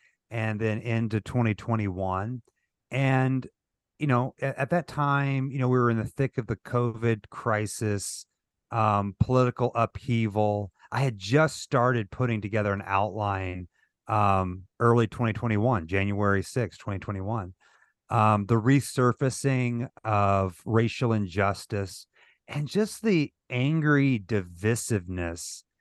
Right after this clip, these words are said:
in our culture and the, the heightening of vitriol, I think because of,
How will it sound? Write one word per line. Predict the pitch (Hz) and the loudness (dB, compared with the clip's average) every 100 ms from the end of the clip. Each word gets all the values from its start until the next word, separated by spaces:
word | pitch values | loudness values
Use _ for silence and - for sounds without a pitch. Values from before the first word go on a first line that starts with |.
| _ _ | _ _
in | - 120 120 | 0 2 2
our | 123 107 101 | 2 0 0
culture | - - 117 120 - 104 98 - | -4 0 2 2 0 2 0 -2
and | 113 113 | -4 0
the, | 104 95 92 _ _ - | 0 0 -2 _ _ -6
the | 113 | -6
heightening | - - 170 147 131 113 104 | -4 0 0 0 -2 0 0
of | 87 | -4
vitriol, | 85 113 139 - 127 107 98 90 90 87 _ _ _ _ - | 0 0 0 0 0 2 2 2 0 -2 _ _ _ _ -4
I | |
think | 131 156 139 | 0 2 2
because | 127 - 120 117 98 | 0 4 4 4 2
of, | 113 107 101 95 | 2 2 0 -2